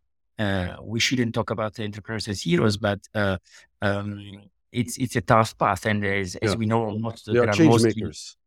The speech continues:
Speaker 2: even if
Speaker 1: Yeah,
Speaker 2: they're
Speaker 1: they are
Speaker 2: not
Speaker 1: change
Speaker 2: heroes.
Speaker 1: makers, right? So, and, and we need, we need a lot of that. We need a
Speaker 2: Yeah.
Speaker 1: lot of that, right? So, uh, yeah,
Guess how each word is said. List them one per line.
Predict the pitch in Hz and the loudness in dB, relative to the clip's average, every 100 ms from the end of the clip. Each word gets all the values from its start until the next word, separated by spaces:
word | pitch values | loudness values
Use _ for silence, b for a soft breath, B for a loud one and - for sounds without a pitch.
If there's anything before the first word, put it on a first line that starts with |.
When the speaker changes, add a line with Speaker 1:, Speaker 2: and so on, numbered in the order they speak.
| _ - | _ -12
Speaker 2:
even | 101 - | -2 0
if | - | 2
Speaker 1:
Yeah, | |
Speaker 2:
they're | 92 | 2
Speaker 1:
they | 160 | 2
are | |
Speaker 2:
not | 180 | 2
Speaker 1:
change | 202 147 | 2 0
Speaker 2:
heroes. | 120 | 0
Speaker 1:
makers, | 120 - _ - | -6 -8 _ -6
right? | 107 | -6
So, | - 107 101 - _ _ _ - | 0 0 0 -6 _ _ _ 0
and, | 131 123 123 | 2 4 4
and | 127 123 | 2 2
we | 127 | 0
need, | 147 135 | -2 -4
we | 123 | 0
need | 131 156 | 0 4
a | 113 | 4
lot | 110 | 4
of | 110 - | 0 -8
that. | 90 - - _ _ | -12 -12 -20 _ _
We | 120 | -6
need | 120 123 | -6 -4
a | 104 | -4
Speaker 2:
Yeah. | |
Speaker 1:
lot | 101 104 | -4 -6
of | 90 | -14
that, | 107 95 _ | -14 -18 _
right? | 117 | -6
So, | - - 101 104 - _ _ _ _ | -4 -4 -6 -6 -14 _ _ _ _
uh, | 117 113 110 | -8 -6 -2
yeah, | 131 | 0